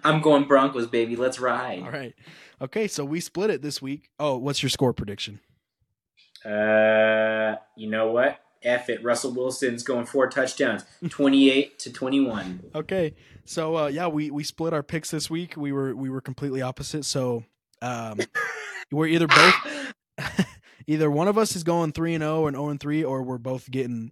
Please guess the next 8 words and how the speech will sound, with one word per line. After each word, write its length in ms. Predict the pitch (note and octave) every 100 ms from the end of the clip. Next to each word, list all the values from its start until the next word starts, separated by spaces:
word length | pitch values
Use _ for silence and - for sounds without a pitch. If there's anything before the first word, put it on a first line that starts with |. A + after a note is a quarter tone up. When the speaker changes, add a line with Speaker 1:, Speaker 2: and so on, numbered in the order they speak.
| -
Speaker 2:
one 280 | B2 B2 A2
right, 340 | G#2+ G#2+ G#2 -
and 160 | A2
that's 200 | G#2+ A#2
about 220 | - G2
it. 200 | G2 F#2 -
So, 400 | - C3+ A#2+ A#2 - - _
um, 560 | B2+ C#3 C3 A#2+ A2+